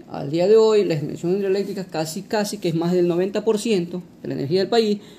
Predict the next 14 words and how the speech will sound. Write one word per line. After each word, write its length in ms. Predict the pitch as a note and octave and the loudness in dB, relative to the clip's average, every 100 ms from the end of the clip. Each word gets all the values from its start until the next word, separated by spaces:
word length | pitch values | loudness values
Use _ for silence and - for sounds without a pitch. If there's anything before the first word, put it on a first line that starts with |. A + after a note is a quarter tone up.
| - - | -20 -2
por 120 | A3 | -2
lo 100 | G#3+ | -2
tanto 360 | - F#3+ F#3+ | -4 -4 0
los 200 | E3+ D#3 | 0 0
costos 500 | - B3 A#3+ A#3+ F3+ | -2 0 0 0 -4
de 60 | E3 | -2
generación 520 | E3 D#3+ D#3 A#3+ A#3+ - - - - | -2 -4 -2 0 0 -4 -20 -20 -6
bajaron 520 | D#3+ D#3 G#3 G#3 G3+ | -4 0 0 2 0
sustancialmente. 1080 | F#3 F3+ - D3 C3 G#3 F#3 G3 G3 C#3 - - - - - - - - | -2 -6 -4 -6 -2 0 2 2 2 0 -6 -20 -20 -20 -20 -20 -20 -18
Eh, 460 | - C3+ C3+ C#3 C#3 C3+ | -10 -6 -2 -2 -4 -6
la 80 | C#3 | -4
generación, 460 | C#3 C3+ G3+ A3+ | -4 -4 -2 -2
eh, 120 | G3+ - - - - - - G#2 A#2+ - - | -4 -8 -20 -20 -20 -20 -12 -8 -6 -8 -8
hidroeléctrica 800 | D#3 D3+ D#3+ G#3+ G#3 - G3+ | -4 -2 0 -2 -2 -6 -6